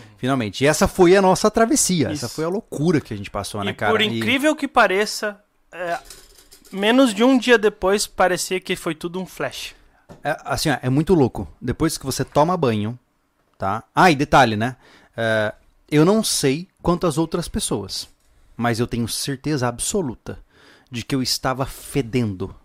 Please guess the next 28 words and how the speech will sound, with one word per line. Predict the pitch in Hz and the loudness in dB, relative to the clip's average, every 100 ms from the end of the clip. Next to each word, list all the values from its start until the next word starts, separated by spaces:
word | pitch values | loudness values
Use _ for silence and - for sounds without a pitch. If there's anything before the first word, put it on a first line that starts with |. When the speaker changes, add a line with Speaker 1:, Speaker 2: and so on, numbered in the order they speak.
| _ _ | _ _
Speaker 1:
Mas | 127 135 | 0 2
de | 180 | 4
uma | 208 | 2
forma | - - 135 117 98 90 _ - - | 0 2 2 2 -2 -8 _ -20 -18
que | - | 0
eu | 143 | 2
nunca | 139 208 226 | 4 2 0
fedi | 196 160 120 160 | -2 -2 -2 0
na | 160 | 0
minha | 143 196 | 0 -2
vida. | 123 113 95 95 - - - - | -6 -6 -8 -12 -14 -20 -20 -4
Eu, | 139 165 139 | 2 2 2
eu, | 160 151 175 | 0 2 4
eu | 135 | 2
digo | 123 202 | 2 2
isso | 214 - | 2 2
sem | 214 240 | 2 4
vergonha. | 233 143 160 135 - - - | 4 4 4 4 -2 -20 -4
Eu | 147 | -2
cheguei | - 165 226 | 0 2 4
no | |
hotel, | 247 170 135 143 _ _ _ _ | 4 4 4 2 _ _ _ _
eu | 143 147 | 0 0
tirei | 135 147 135 | 2 2 2
a | 180 | 2
roupa | 139 139 208 | 4 4 6
da | 147 | 4
expedição, | 123 127 117 - 107 117 | 2 -2 -6 -4 -4 -4